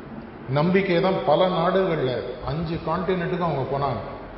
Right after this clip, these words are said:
அந்த கான்டினென்ட்ஸ் எல்லாத்துலயும் பரவுவதற்கு இவங்க தான் காரணம். இந்த பல பேர் உயிரே கொடுத்தாங்க.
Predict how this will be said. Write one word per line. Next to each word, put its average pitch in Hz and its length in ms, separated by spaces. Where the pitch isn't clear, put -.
அந்த 139 260
கான்டினென்ட்ஸ் 175 640
எல்லாத்துலயும் 180 640
பரவுவதற்கு 170 640
இவங்க 151 180
தான் 156 180
காரணம். 123 380
இந்த 120 120
பல 139 280
பேர் 180 140
உயிரே 180 360
கொடுத்தாங்க. 180 440